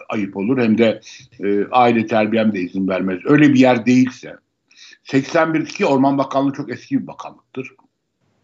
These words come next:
Orman Bakanlığı elinde seksen birden iki bin yirmi bire kadar kaç sene ediyor? Kırk sene mi ediyor? Tam kırk senelik yangınların mutlaka kaydı vardır.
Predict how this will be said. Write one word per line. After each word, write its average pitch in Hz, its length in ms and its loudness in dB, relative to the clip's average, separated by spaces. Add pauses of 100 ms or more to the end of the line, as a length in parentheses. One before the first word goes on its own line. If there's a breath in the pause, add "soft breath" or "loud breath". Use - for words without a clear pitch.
(960 loud breath)
Orman 185 420 4
Bakanlığı 117 440 -4
elinde 98 260 -18
seksen 170 600 -10
birden 190 480 -4
iki 160 300 -16
bin 165 120 -10
yirmi 131 420 -2
bire 127 220 -2
kadar 98 340 -16
kaç 170 200 -4
sene 98 320 -12
ediyor? 117 440 -10
Kırk 196 220 -2
sene 87 280 -12
mi 80 140 -20
ediyor? 73 320 -20 (340)
Tam 180 260 -2
kırk 196 240 -8
senelik 101 680 -10 (640 soft breath)
yangınların 139 1000 0 (680)
mutlaka 160 880 -4
kaydı 127 400 -4
vardır. - 400 -20